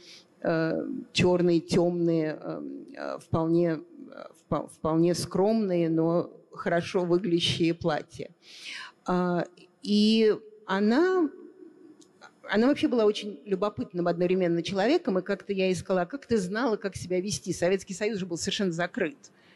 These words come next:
Как вот ты знала?» Она говорит: «А я смотрела, как другие делают. Вот они там, у них вилка лежит так, и ложка лежит так. И я смотрю». Я говорю: «А ты не думала, что ты там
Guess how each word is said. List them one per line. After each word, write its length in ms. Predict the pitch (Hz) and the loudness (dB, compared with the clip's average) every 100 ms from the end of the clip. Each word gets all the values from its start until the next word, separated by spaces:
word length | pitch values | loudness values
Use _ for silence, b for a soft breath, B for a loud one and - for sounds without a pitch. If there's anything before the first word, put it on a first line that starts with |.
| - | -6
Как 240 | 196 175 | -6 -6
вот 80 | 165 - | -12 -18
ты 80 | 165 | -16
знала?» 460 | 156 156 139 143 | -10 -8 -8 -2
Она 160 | 151 180 | 2 2
говорит: 180 | 196 247 | 0 0
«А 40 | |
я 120 | 349 | 0
смотрела, 420 | - 349 370 381 330 | 2 2 4 4 4
как 180 | 160 | 0
другие 380 | 170 160 - 147 | 0 -2 0 -4
делают. 460 | 151 156 - - - | -2 -2 -2 -4 -8
Вот 120 | - | -2
они 200 | 240 302 | 2 4
там, 200 | 240 147 | 2 -4
у 40 | 147 | -6
них 140 | 180 B B - | -10 B B -6
вилка 360 | 196 247 240 | 2 2 2
лежит 440 | 226 220 202 208 - | 0 0 -2 -4 -6
так, 240 | 180 175 | -10 -8
и 40 | 175 | -2
ложка 420 | 190 220 - 208 | 0 0 -2 -4
лежит 400 | 190 170 180 - | -4 -4 -10 -6
так. 240 | 170 214 | -6 -6
И 40 | 170 | -4
я 200 | 285 440 | -4 -2
смотрю». 540 | 427 403 311 226 220 | 0 0 0 -6 -4
Я 100 | 190 | -4
говорю: 160 | 185 196 | -2 0
«А 40 | |
ты 140 | 196 233 | 0 -2
не 120 | 226 | 2
думала, 320 | 381 349 196 | 2 4 2
что 180 | - 175 | -2 -10
ты 140 | 175 | -12
там 380 | 165 151 151 | -10 -10 -10